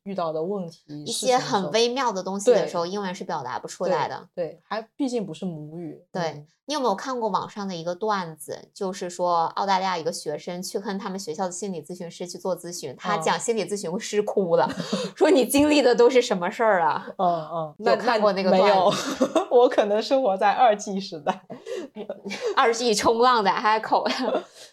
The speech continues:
Speaker 1: 对，那你后来是怎么样能够觉得好一些的呢？
Speaker 2: 还是东亚语境下的心理咨询师会比较理解我们一些海外的东亚型的困境。
Speaker 1: 嗯。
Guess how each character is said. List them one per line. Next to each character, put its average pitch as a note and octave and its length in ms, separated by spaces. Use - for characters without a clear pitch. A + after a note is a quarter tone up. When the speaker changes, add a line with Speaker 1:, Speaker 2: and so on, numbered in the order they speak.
Speaker 1:
对， E3 300
那 C4 100
你 A3 140
后 F#3 200
来 D#3+ 240
是 F#3+ 260
怎 E3+ 240
么 C#3+ 80
样 E3 400
能 D3 200
够 E3 220
觉 C3+ 260
得 C#3 460
好 C#3 160
一 B2+ 120
些 - 260
的 - 20
呢？ C#3 60
Speaker 2:
还 F#3 220
是 C4 280
东 B3+ 260
亚 A#3+ 220
语 E3+ 220
境 G#3 280
下 G3 240
的 D#3+ 140
心 G3+ 180
理 F3+ 180
咨 F#3 140
询 F3+ 140
师 F#3+ 160
会 G#3+ 220
比 F3 340
较 G#3 380
理 E3+ 360
解 F#3+ 260
我 D#3+ 180
们 D#3+ 180
一 G3 80
些 G3+ 200
海 G3 400
外 G3+ 260
的 D#3 160
东 G3+ 260
亚 G3 240
型 C3+ 260
的 D#3+ 100
困 D#3+ 360
境。 D#3+ 340
Speaker 1:
嗯。 F#3+ 480